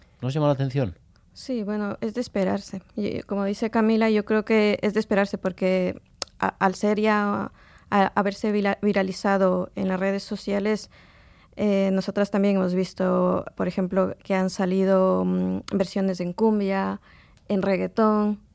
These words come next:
Speaker 2: también, eh, la de, la de estos chicos desconocíamos. Pero yo creo que también hacerle frente a eso, o sea, darle la vuelta, o sea,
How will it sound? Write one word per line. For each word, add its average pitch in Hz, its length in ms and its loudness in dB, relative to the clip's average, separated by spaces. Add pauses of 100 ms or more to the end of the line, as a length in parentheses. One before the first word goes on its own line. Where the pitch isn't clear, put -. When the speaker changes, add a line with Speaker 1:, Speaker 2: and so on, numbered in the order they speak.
(380)
Speaker 2:
también, 190 460 2
eh, 185 400 -2
la 190 180 0
de, 190 580 0
la 190 120 0
de 190 80 2
estos 196 220 -6
chicos 208 280 0
desconocíamos. 185 920 -2 (460)
Pero 185 540 2
yo 185 160 0
creo 208 160 -4
que 214 100 -2
también 214 500 2 (220)
hacerle 202 360 -2
frente 214 440 0
a 208 140 2
eso, 254 380 -4 (380)
o - 60 -20
sea, 196 160 4
darle 202 320 2
la 202 120 4
vuelta, 214 500 0 (180)
o - 40 -20
sea, 185 200 -4